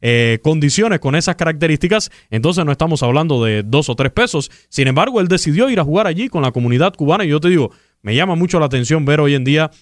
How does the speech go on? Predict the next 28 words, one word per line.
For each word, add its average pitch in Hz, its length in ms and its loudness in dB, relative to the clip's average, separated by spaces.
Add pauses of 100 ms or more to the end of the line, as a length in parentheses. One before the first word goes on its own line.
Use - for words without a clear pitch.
(260)
a 110 360 0
peloteros 147 500 0
como 110 540 -2
el 104 80 -4
cubano 135 320 0
Yaciel 120 400 -2
Puig, 143 180 2
que 123 120 0
dice, 123 220 0
"No, 147 160 0
si 110 120 -8
yo 113 100 -4
voy 151 140 0
a 139 80 0
jugar 139 320 0
a 139 80 0
Miami, 143 460 0 (280)
me 113 160 -2
tienen 143 300 0
que 117 100 -4
pagar 120 260 0
mucho 127 220 -2
más 117 160 -2
dinero 196 300 0
porque 117 200 -6
voy 131 160 0
a 139 60 2
jugar 127 320 0